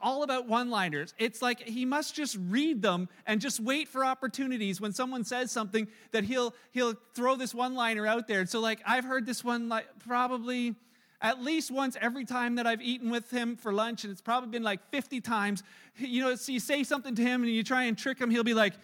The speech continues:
"My name's Tucker, not Sucker." And his name's not Tucker, but he, somewhere he heard that, thought that was funny, and he uses it every time. Do you know anybody like that? Okay,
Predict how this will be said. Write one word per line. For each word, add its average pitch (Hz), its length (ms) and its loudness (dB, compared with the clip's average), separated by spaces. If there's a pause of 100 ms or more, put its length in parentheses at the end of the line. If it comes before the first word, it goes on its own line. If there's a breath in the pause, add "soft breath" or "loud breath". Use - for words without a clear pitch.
(160 loud breath)
"My 185 100 2
name's 208 240 4
Tucker, 233 380 4
not 190 240 6
Sucker." 196 560 2
And 196 80 2
his 196 100 2
name's 277 240 2
not 233 220 2
Tucker, 196 300 4
but 214 140 6
he, 220 100 6
somewhere 330 400 6
he 269 140 6
heard 262 260 4
that, 208 200 8
thought 254 180 4
that 269 120 6
was 247 140 2
funny, 247 240 4
and 214 80 4
he 240 60 4
uses 269 340 0
it 247 160 2
every 285 420 4 (240 loud breath)
time. 214 240 4
Do 175 80 -4
you 220 40 0
know 240 100 2
anybody 240 300 2
like 233 220 2
that? 247 300 0 (1500)
Okay, 190 400 2